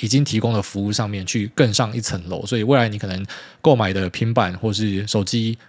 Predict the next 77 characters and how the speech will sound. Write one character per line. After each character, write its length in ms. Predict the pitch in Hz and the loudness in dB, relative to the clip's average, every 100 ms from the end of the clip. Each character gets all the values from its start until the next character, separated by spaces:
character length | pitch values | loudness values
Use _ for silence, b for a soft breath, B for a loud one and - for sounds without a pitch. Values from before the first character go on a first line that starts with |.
| _ | _
或 120 | 117 | 2
是 200 | 107 101 | 4 2
笔 160 | - 90 | 2 2
电， 240 | 131 98 | 2 2
它 100 | 117 | 0
都 140 | 117 | 0
是 100 | 107 - | 0 2
A 120 | 127 | 2
I 120 | 123 | 4
ready 280 | 123 120 98 | 4 2 0
的 80 | 92 | -2
东 160 | 92 | -4
西， 220 | 98 98 B B | -4 -4 B B
它 120 | - 139 | 0 2
里 80 | |
面 100 | 120 | 4
是 80 | 120 | 4
有 80 | 113 | 4
推 160 | - 123 | 4 4
论 160 | 120 | 4
功 140 | 107 110 | 0 -4
能 140 | 85 | -6
的， 180 | 87 87 | -6 -4
所 140 | - | 0
以 100 | 113 | 2
呢， 200 | 98 92 98 | 2 -4 0
单 140 | 123 | 4
价 140 | 127 107 | 4 4
就 60 | |
变 160 | 110 98 | 2 0
高。 200 | 92 90 - B _ | -2 -6 -8 B _
你 80 | 123 | 6
不 120 | 196 | 8
会 80 | 233 | 8
觉 120 | 175 | 6
得 60 | |
说 140 | 156 175 | 6 6
你 100 | 107 | 4
好 100 | 110 | 2
像 100 | 151 | 4
特 140 | 185 | 4
别 140 | 127 117 | 4 4
去 80 | |
买 220 | 147 104 92 | 4 2 0
了 80 | |
某 220 | 101 135 113 | 6 6 6
个 180 | 110 | 4
A 140 | 104 135 | 4 4
I 120 | 123 | 6
机 140 | 117 | 4
器， 180 | 101 117 123 | 2 2 4
你 100 | 127 | 4
还 100 | 180 | 6
是 80 | |
买 140 | 185 151 | 6 4
笔 140 | 107 | 2
电， 200 | 92 104 | 2 2
只 100 | 92 | 2
是 60 | 127 | 0
你 60 | |
的 80 | 104 | 0
笔 160 | 95 95 | -2 -2
电 160 | 110 | -2
是 80 | 101 | 0
A 80 | 104 | -2
I 120 | 95 | -2
ready， 260 | 92 92 92 | -4 -8 -10
哦， 40 | 98 | -6
会 140 | 98 | -4
长 180 | 104 95 | -4 -6
这 60 | 98 | -8
样 80 | 95 | -8
的 80 | |
一 40 | 95 | -6
个 140 | 101 | -6
状 180 | 98 107 | -4 -4
况。 160 | 110 | -4